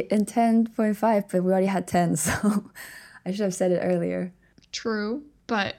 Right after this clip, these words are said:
Speaker 2: I mean, it's still insane thinking about it.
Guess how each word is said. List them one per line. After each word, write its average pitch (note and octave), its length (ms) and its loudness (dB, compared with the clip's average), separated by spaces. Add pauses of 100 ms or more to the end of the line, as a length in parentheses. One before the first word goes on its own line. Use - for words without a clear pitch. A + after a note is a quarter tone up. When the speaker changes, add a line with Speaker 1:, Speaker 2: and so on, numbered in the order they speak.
(600)
Speaker 2:
I A#3+ 60 -2
mean, G#3+ 420 -4
it's G#3 220 -8
still - 520 -4 (320)
insane G#3+ 640 -6 (140)
thinking - 360 -10
about - 280 -12
it. - 160 -14